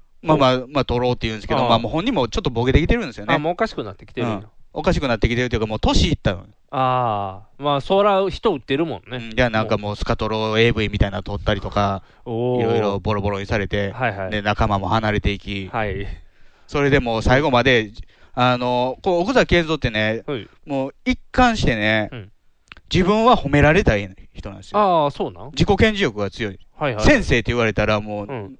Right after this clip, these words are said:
Speaker 1: 何でも、
Speaker 2: ああ、オッケーっていう。
Speaker 1: 喜んでしまう。
Speaker 2: なるほど。
Speaker 1: 逆に先生って言えへんかったら、
Speaker 2: うん。
Speaker 1: 「君はなぜ先生と言わないんだ」みたいな。
Speaker 2: あ、まずは自分をまず先生と呼べっていうとこから始まる。
Speaker 1: うん。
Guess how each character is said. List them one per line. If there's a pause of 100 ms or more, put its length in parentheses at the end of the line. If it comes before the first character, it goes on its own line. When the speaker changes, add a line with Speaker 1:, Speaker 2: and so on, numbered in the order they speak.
Speaker 1:
何
で
も、
Speaker 2:
あ
あ、
オ
ッ
ケ
ー
っ
て
い
う。 (220)
Speaker 1:
喜
ん
で
し
ま
う。
Speaker 2:
な
る
ほ
ど。
Speaker 1:
逆
に
先
生
っ
て
言
え
へ
ん
か
っ
た
ら、 (180)
Speaker 2:
う
ん。
Speaker 1:
「君
は
な
ぜ
先
生
と
言
わ
な
い
ん
だ」
み
た
い
な。
Speaker 2:
あ、
ま
ず
は
自
分
を
ま
ず
先
生
と
呼
べ
っ
て
い
う
と
こ
か
ら
始
ま
る。
Speaker 1:
う
ん。